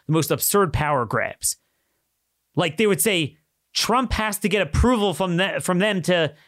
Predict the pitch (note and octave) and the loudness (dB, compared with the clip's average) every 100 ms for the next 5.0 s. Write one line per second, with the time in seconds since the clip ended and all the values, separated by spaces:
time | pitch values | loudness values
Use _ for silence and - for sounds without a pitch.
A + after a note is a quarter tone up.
0 | _ - D3+ G3 G#3 F3+ D3+ D#3+ C#3+ G#3 | _ -2 0 0 0 0 -2 -2 0 0
1 | G#3 F3+ F3+ - D3 E3 F#3+ F3+ F#3 F3+ | 2 2 0 0 0 0 2 2 0 0
2 | D#3+ F#3 F3 D3 C#3 - - _ _ _ | 0 0 0 0 -2 -6 -14 _ _ _
3 | D3+ D#3+ C#3+ E3+ F3+ F3 D3+ C3+ - D3+ | -2 0 0 0 0 0 0 -2 -4 -2
4 | F#3 E3 E3+ F#3+ D#3 B2 G#2 G#2 A2+ - | 0 0 0 0 0 0 -2 -4 -6 -8